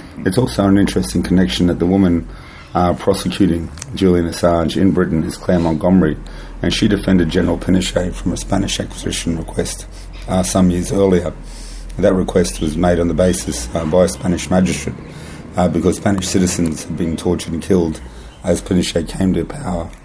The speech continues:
and while he was in power. Unlike Assange, the extradition request was refused.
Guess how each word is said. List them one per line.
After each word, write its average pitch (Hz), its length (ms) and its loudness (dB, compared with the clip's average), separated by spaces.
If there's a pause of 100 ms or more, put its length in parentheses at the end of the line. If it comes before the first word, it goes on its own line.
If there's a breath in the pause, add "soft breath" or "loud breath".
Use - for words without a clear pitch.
(200)
and 90 140 0
while 87 140 0
he 87 100 -4
was 76 120 -6
in 85 140 0
power. 85 320 -2 (1160 loud breath)
Unlike 101 300 2
Assange, 90 920 -2 (520 loud breath)
the - 60 0
extradition 92 440 0
request - 400 -4
was 85 160 -8
refused. 95 640 0